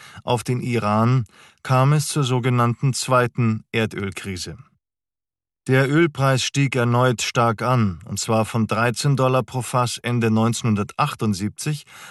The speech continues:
auf vorher unvorstellbar hohe vierunddreißig Dollar pro Fass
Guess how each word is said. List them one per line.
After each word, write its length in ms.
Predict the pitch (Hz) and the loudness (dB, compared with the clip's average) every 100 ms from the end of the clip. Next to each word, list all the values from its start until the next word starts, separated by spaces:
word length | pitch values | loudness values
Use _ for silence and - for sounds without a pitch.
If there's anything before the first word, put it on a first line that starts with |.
| - | -12
auf 180 | - 139 | -4 -4
vorher 440 | - 160 143 135 | -2 0 2 2
unvorstellbar 880 | - 185 - 151 123 135 127 120 113 | 0 -2 0 -2 -2 0 0 2 0
hohe 340 | 117 131 117 110 - - - | 0 2 2 0 -6 -20 -6
vierunddreißig 840 | 175 170 135 113 110 110 113 - | 0 2 2 2 0 0 -4 -2
Dollar 300 | 104 101 98 | -2 -2 -4
pro 180 | - 110 | -4 -4
Fass 440 | - 113 110 - | 0 0 0 -6